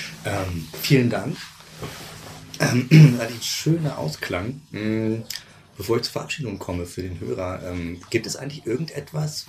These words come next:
was in Zeiten des Netzes verlinkbar ist von dir? Hast du, äh, weißt du, dass da irgendwas im Netz ist, was akustisch ist zum Beispiel, wo man mal jetzt hinhören könnte, wenn man das Gespräch gehört hat?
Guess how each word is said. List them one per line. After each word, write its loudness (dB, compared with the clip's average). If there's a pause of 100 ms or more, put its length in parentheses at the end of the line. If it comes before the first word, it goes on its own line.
was -4 (180)
in -8
Zeiten -6
des -12
Netzes -6 (720)
verlinkbar -4
ist -10
von -6
dir? -4
Hast -10
du, 2
äh, -4
weißt -6
du, 0
dass -6
da -2
irgendwas -6
im -10
Netz -4
ist, -10
was -8
akustisch -4
ist -12
zum 0
Beispiel, -6
wo -6
man -4
mal -4
jetzt -6
hinhören -6
könnte, -4
wenn -8
man -6
das -10
Gespräch -6
gehört -8
hat? -20